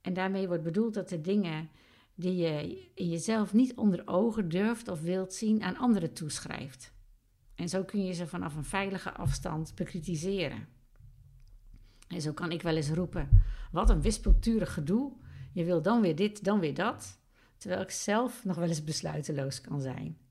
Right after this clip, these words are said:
Dat is een vorm van projectie. Nou, je ziet soms mensen met veel boosheid en veroordeling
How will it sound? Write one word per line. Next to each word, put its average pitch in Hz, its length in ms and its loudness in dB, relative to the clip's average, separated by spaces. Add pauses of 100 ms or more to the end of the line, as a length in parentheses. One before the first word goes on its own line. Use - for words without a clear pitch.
(100)
Dat - 220 -20
is 170 60 -4
een 170 80 0
vorm 190 260 0
van 175 120 -2
projectie. 180 760 -4 (1300)
Nou, - 240 -6
je 170 60 0
ziet 226 380 -4 (100)
soms 240 360 2
mensen 214 460 0
met 180 180 -6
veel 233 400 -2
boosheid 208 580 -2
en 175 120 -6
veroordeling 190 960 -4